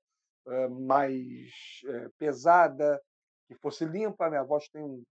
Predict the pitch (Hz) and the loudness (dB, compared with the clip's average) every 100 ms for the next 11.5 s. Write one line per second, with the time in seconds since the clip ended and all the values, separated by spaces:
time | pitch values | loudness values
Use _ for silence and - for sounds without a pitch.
0 | _ 135 135 123 131 123 131 135 127 117 | _ -12 -6 -6 -6 -8 -6 -6 -8 -14
1 | _ _ _ _ _ - 127 - - - | _ _ _ _ _ -12 -10 -12 -16 -18
2 | - - _ _ _ _ 139 120 143 160 | -18 -20 _ _ _ _ -2 4 4 4
3 | - 123 - - 127 151 131 147 143 _ | 0 -18 -18 -14 -14 -12 -6 -4 -4 _
4 | _ _ _ 135 131 131 156 151 151 143 | _ _ _ -4 -2 -2 -4 0 0 0
5 | 139 147 170 180 160 _ 139 127 _ _ | -6 -6 -2 -4 -4 _ -16 -16 _ _
6 | _ 131 135 123 131 _ 143 131 135 127 | _ -10 -10 -10 -14 _ -12 -10 -8 -4
7 | 160 165 160 147 131 156 - 135 147 127 | -2 -2 -2 -8 -12 -14 -16 -14 -10 -12
8 | _ _ _ 135 143 147 190 - 139 131 | _ _ _ 0 0 4 2 2 -4 -8
9 | 139 151 139 127 143 139 - _ _ - | -14 -8 -4 -2 -2 -4 -12 _ _ -6
10 | 139 139 131 131 147 143 147 147 143 139 | -2 0 -2 -6 -8 -6 -6 -4 -4 -2
11 | 156 147 151 147 | -4 -2 -4 -6